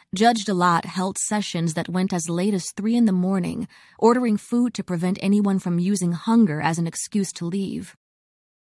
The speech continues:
The attorneys representing both parties signed the collaborative agreement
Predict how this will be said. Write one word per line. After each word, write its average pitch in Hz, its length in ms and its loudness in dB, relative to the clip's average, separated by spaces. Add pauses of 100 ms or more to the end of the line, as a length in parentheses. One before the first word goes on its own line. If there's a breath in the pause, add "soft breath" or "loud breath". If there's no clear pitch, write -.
The 208 140 0
attorneys 277 520 2
representing 196 680 0
both 190 360 0
parties 160 560 -6
signed 220 480 2
the 196 60 -2
collaborative 175 680 -4
agreement 175 580 -2